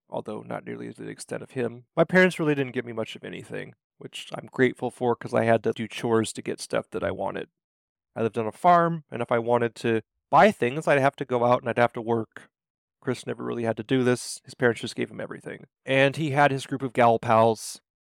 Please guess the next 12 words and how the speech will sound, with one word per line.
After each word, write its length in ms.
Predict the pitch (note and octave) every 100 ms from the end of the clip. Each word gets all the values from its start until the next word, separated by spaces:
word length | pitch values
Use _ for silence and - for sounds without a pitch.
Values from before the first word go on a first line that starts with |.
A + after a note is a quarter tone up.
| _ _ -
who 540 | C#3+ C#3 C3+ C3 B2+ _ _
basically 500 | C#3+ C3+ D3 C#3 B2+
were 200 | A#2 A#2+
his 120 | A2+
shield, 680 | G#2+ - B2 A#2+ A#2+ B2 - _ _
basically 480 | A#2+ A#2+ B2+ - A#2+
ate 140 | A#2 -
lunch 200 | C#3+ C#3
with 120 | D3+
them 100 | C#3
every 220 | C3+ C3+ C3
day, 640 | B2 A#2+ A#2+ B2 B2